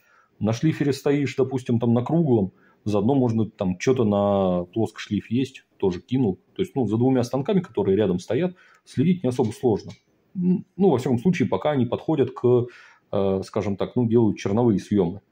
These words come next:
Конечно, когда там к часовым размерам подходят, там уже второй станок, допустим, там гасишь, там на паузу ставишь, и всё там чётенько меряешь. Ну, как-то так. А подбухиваю я обычно вечером и книжки тогда же читаю.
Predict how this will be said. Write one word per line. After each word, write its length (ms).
Конечно, 300
когда 280
там 540
к 60
часовым 400
размерам 400
подходят, 400
там 140
уже 340
второй 300
станок, 400
допустим, 380
там 200
гасишь, 360
там 160
на 80
паузу 360
ставишь, 400
и 140
всё 200
там 200
чётенько 400
меряешь. 500
Ну, 160
как-то 300
так. 260
А 80
подбухиваю 540
я 160
обычно 480
вечером 520
и 120
книжки 360
тогда 260
же 80
читаю. 360